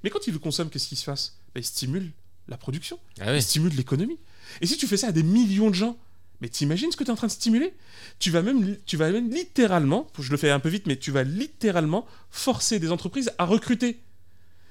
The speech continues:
Speaker 1: Et ça va sur
Speaker 2: Pour
Speaker 1: toutes les
Speaker 2: répondre
Speaker 1: sphères.
Speaker 2: à la,
Speaker 1: Mais oui.
Speaker 2: à la demande, ouais.
Speaker 1: Mais pour recruter, il va falloir être attirant. Et donc, pour être attirant, tu vas augmenter les salaires.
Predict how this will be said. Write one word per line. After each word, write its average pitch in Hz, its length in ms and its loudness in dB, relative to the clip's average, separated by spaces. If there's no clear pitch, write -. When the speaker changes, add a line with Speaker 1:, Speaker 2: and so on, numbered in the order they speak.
Speaker 1:
Et 156 80 4
ça 202 120 6
va 262 80 6
sur - 200 0
Speaker 2:
Pour 110 100 2
Speaker 1:
toutes 117 120 6
les 113 40 6
Speaker 2:
répondre 135 200 4
Speaker 1:
sphères. 120 100 8
Speaker 2:
à - 20 6
la, 107 320 6
Speaker 1:
Mais 220 100 10
oui. 311 140 8
Speaker 2:
à - 120 -2
la 107 60 -4
demande, 110 140 -4
ouais. 104 240 -6
Speaker 1:
Mais 196 120 6
pour 208 160 0
recruter, 214 680 2
il 170 60 2
va 170 100 6
falloir 190 220 4
être 233 140 -2
attirant. 226 460 0
Et 156 80 4
donc, 165 140 2
pour 156 240 2
être 143 80 2
attirant, 143 260 0
tu 269 140 -2
vas 240 80 4
augmenter 233 300 2
les 233 80 2
salaires. 202 340 2